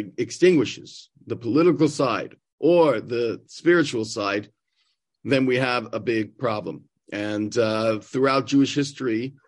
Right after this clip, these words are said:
we've been always struggling to return that balance, that there is the political side, which is the, the, the people of Israel in the land of Israel, united, uh, spreading the mission of God, the wor-, the word of God to the world,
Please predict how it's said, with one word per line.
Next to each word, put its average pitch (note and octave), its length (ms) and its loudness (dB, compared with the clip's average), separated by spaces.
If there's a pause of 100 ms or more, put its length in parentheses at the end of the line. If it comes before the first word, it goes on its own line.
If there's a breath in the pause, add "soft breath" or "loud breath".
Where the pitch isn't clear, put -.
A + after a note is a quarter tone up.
(220 soft breath)
we've B2 360 -4
been B2 160 -4
always C#3+ 760 2
struggling B2+ 760 -4
to A#2+ 140 -12
return A#2 760 -2
that A2 300 -4
balance, A#2 640 -6 (440 soft breath)
that A2 220 -4
there B2 200 2
is C3+ 460 0 (200)
the A2+ 120 -6
political C#3 500 -2
side, A#2+ 380 -4
which A#2 180 -8
is B2+ 380 -4 (240)
the, A2+ 100 -6
the, A#2 640 -4
the A2+ 220 -6
people D3 320 -2
of - 80 -2
Israel A#2+ 600 -2 (340)
in D#3 180 4
the D3 60 2
land C3 340 0
of A#2+ 80 -4
Israel, A2+ 640 -4 (180)
united, B2 840 0 (400)
uh, G#2+ 280 -2
spreading C#3 600 0
the A#2 60 -4
mission B2+ 400 -4
of G2+ 140 -12
God, A#2 360 -4
the A2+ 80 -6
wor-, A#2+ 220 -2
the A2+ 160 -6
word B2+ 260 -2
of A2 120 -10
God A2+ 340 -4
to A2+ 80 -12
the F#2+ 80 -10
world, C3 420 -4